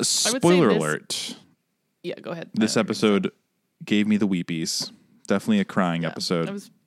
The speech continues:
Speaker 1: pretty sure it would.
Speaker 2: Yeah.
Speaker 1: This is
Speaker 2: What were you
Speaker 1: like,
Speaker 2: gonna say?
Speaker 1: last week was very Derek-centric. This is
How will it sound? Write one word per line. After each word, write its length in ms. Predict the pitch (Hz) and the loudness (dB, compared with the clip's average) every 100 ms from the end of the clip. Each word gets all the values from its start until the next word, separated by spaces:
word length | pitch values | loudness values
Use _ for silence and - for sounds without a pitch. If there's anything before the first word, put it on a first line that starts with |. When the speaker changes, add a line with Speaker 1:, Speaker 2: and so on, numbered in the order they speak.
| - | -10
Speaker 1:
pretty 200 | 190 160 | -8 -8
sure 220 | - 156 | -8 -8
it 80 | 104 | -8
would. 280 | 151 156 180 _ _ _ _ _ _ _ _ _ | -8 -10 -12 _ _ _ _ _ _ _ _ _
Speaker 2:
Yeah. 240 | - 78 76 - _ _ _ _ _ _ _ _ _ _ _ _ _ _ _ _ _ - | -8 -6 -6 -12 _ _ _ _ _ _ _ _ _ _ _ _ _ _ _ _ _ -10
Speaker 1:
This 140 | 208 | -6
is 120 | 262 | 0
Speaker 2:
What 80 | 110 | 2
were 60 | 107 | 4
you 80 | |
Speaker 1:
like, 120 | 110 - | 4 2
Speaker 2:
gonna 160 | 123 123 _ _ _ - | 0 -2 _ _ _ -20
say? 80 | - _ _ _ _ - | -20 _ _ _ _ -10
Speaker 1:
last 400 | 233 254 349 - | -6 -4 -6 -6
week 160 | 330 294 | -6 -4
was 160 | 220 | -4
very 340 | 190 170 170 202 | -2 -2 -2 -2
Derek-centric. 920 | 220 220 220 - 226 226 240 - - | -2 -4 -6 -8 -8 -6 -6 -8 -8
This 220 | 220 254 | -6 -4
is 360 | 294 277 262 - | -4 -4 -6 -12